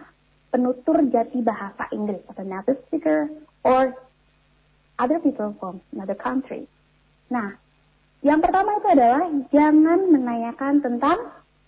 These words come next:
religion. Karena ini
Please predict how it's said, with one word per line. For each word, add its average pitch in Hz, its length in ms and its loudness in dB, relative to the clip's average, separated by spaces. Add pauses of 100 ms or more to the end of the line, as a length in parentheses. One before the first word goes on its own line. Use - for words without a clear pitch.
(460)
religion. 208 720 -2 (1040)
Karena 202 240 -8
ini 302 640 4